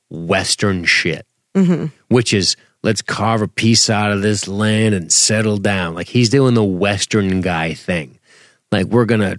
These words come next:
Speaker 1: we're gonna carve out our piece of real estate and settle down. That's what we're gonna do."
Speaker 2: Mm-hmm.
Speaker 1: Right.
Speaker 2: Right.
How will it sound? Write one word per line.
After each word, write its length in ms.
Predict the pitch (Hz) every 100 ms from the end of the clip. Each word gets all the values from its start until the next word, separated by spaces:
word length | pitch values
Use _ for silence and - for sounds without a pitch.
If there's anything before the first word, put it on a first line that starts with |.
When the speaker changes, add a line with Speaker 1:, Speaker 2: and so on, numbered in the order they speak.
| -
Speaker 1:
we're 160 | 120
gonna 160 | 127 95
carve 400 | - 127 127 117
out 160 | 120 117
our 160 | 113
piece 320 | - 120 113
of 100 | 110
real 220 | 110 120 117
estate 420 | 110 - 117 87
and 100 | -
settle 460 | - - 107 113
down. 380 | 101 95 90 85
That's 260 | 98 110 -
what 100 | 82
we're 240 | 98 104
gonna 220 | 95 196 95
do." 280 | 208 208 190
Speaker 2:
Mm-hmm. 500 | 196 190 208 202 82
Speaker 1:
Right. 300 | 90 87 - _ _ -
Speaker 2:
Right. 340 | 165 151 -